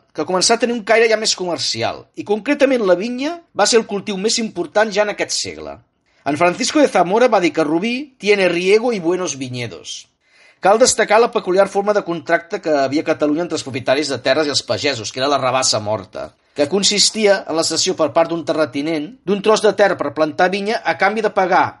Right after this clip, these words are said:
un cens, el pagès havia de pagar un cens en forma de diners o en espècies, i el contracte acabava quan les dos terceres parts dels ceps morien. Però molts llauradors, què feien? Encorbaven sota terra un sarment del cep que havia mort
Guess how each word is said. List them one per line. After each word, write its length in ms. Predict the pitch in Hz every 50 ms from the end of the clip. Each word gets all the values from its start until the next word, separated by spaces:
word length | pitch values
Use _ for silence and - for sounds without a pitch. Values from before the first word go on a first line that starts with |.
| -
un 140 | 180 196 190 -
cens, 460 | - - 214 208 196 208 285 285 -
el 140 | 113 113 -
pagès 320 | 139 135 - 180 165 -
havia 160 | 143 151 170 165
de 20 |
pagar 160 | 165 165 165
un 80 | 175 175
cens 300 | - - 185 196 190 185
en 80 | 165 147
forma 300 | - 180 180 165 156 139
de 80 | 147 143
diners 380 | 143 143 151 190 226 240 - - -
o 80 | 147 147
en 80 | 139
espècies, 640 | 127 - - 131 113 104 - - 76 76 78 - - _ _ _ _ _
i 140 | - 165 233
el 100 | 247 247
contracte 640 | 269 277 269 254 - 247 240 214 - - - - 233 -
acabava 480 | - 180 180 202 220 202 170 143 147 127
quan 160 | 151 156 156
les 80 | 151 151
dos 160 | 196 220 -
terceres 400 | - 233 208 - 220 202 196 -
parts 300 | - - 170 156 - 147
dels 160 | 143 - - 160
ceps 160 | 165 - -
morien. 480 | 147 139 135 113 101 92 78 67 76 - _ _ _ _ _ _ _ _ _
Però 160 | - 175 185
molts 160 | 220 254 220
llauradors, 640 | 262 254 233 220 226 214 226 220 220 220 - - -
què 140 | - 190 175
feien? 320 | - 233 208 156 123 101 95 -
Encorbaven 560 | 156 185 - - 190 185 175 220 - 180 185 -
sota 240 | 175 170 - 165
terra 240 | 156 - 214 196 185
un 80 | 160 147
sarment 400 | - 170 165 156 156 175 180 175
del 160 | 180 175 160
cep 400 | - - 202 196 190 190 - -
que 80 | 175 160
havia 240 | 156 170 180 180
mort 320 | 175 185 208 202 208 214